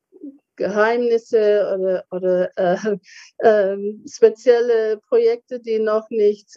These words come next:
veröffentlicht sind." Und sagen, "Ja, möchten Sie das Visum <laughs> bekommen oder, oder nicht?" So, das, ähm, muss man sich da vorstellen, dass, ähm, es ist mehr als nur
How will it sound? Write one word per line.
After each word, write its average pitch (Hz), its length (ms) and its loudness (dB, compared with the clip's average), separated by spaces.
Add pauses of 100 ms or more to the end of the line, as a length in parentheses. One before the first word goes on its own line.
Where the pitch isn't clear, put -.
veröffentlicht 247 800 2
sind." 208 240 0
Und 208 120 0
sagen, 208 460 0 (720)
"Ja, 220 240 2
möchten 220 300 -2
Sie 226 140 2
das 208 240 0
Visum 302 380 2
<laughs> - 20 -2
bekommen 240 560 -2
oder, 208 400 0 (180)
oder 208 480 2 (320)
nicht?" 254 420 0
So, 208 260 0
das, 196 500 -6
ähm, 190 800 -2 (120)
muss 208 220 -2
man 208 160 2
sich 202 200 -2
da 185 300 0 (180)
vorstellen, 208 720 0
dass, 180 420 -4 (100)
ähm, 180 460 -2
es 208 160 -2
ist 202 160 0
mehr 214 280 2
als 202 200 0
nur 202 460 0